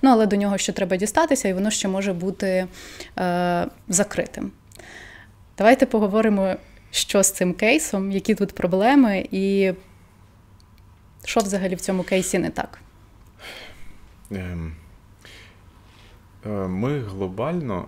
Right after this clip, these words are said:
Speaker 2: глобально, ну, це, це, це не просте питання, таке провокативне, це зрозуміло, що однозначної правильної відповіді тут немає.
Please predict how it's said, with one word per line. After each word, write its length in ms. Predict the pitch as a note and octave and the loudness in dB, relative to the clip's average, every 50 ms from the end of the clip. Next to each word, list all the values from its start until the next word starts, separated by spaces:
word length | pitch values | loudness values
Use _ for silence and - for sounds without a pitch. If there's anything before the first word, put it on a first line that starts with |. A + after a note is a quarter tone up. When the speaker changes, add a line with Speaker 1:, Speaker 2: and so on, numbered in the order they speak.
| - - | -14 -18
Speaker 2:
глобально, 760 | F2+ F2 G2 F#2+ G2 F#2 F#2 F#2+ F2+ E2 D#2+ D2+ D2+ C2 - - | -16 -12 -10 -10 -8 -6 -4 -4 -4 -4 -4 -6 -8 -10 -10 -8
ну, 140 | B2 B2+ A2 | -6 -6 -6
це, 180 | - - C3 | -6 -6 -8
це, 280 | A#2 - - - - C3 | -8 -8 -10 -8 -8 -8
це 180 | - - D#3 | -6 -4 -4
не 120 | D#3 D#3 C#3+ | -2 -2 -2
просте 300 | - C#3+ C3+ - - B2 | -2 -2 -4 -2 -2 -4
питання, 400 | - A2 G2+ - E3+ F#3+ F#3 C3+ | -4 -4 -4 -2 -2 -2 -2 -4
таке 220 | - G#2+ - G#2 | -6 -6 -8 -8
провокативне, 1080 | G2 - G#2 G#2+ G#2+ G#2+ - - - - E3 F3+ F3+ D3+ C#3+ C#3 B2+ A#2+ A#2 A2+ G#2+ G#2 F#2+ | -6 -2 -2 0 0 -2 -4 -8 -4 0 0 0 0 0 -2 -2 -2 -2 -2 -2 -4 -6 -6
це 140 | - G2 | -8 -8
зрозуміло, 640 | F#2+ G2+ G#2 A2 G#2 A2 A2+ A2 G#2 F#2+ E2 D#2+ D#2+ D#2+ | -8 -8 -8 -8 -6 -6 -4 -2 -2 -2 -2 -4 -6 -8
що 160 | - - G2+ | -8 -6 -6
однозначної 640 | F#2+ G#2 A2 G2+ A2+ D3+ E3 E3+ - - B2 A2 - | -4 -4 -4 -4 -2 -2 -2 -2 -4 -8 -8 -8 -6
правильної 340 | - B2 B2 A#2+ A#2 A#2 | -4 -4 -2 -2 -4 -4
відповіді 480 | A#2+ F3 G#3 - - - A#2 A2 G#2 G#2 | -4 -6 -8 -8 -8 -8 -6 -6 -6 -6
тут 200 | - B2+ A#2 - | -8 -8 -8 -6
немає. 420 | A#2 G#2 G2 F2+ D#2+ D2 C#2+ C#2 | -6 -4 -4 -2 -4 -4 -6 -8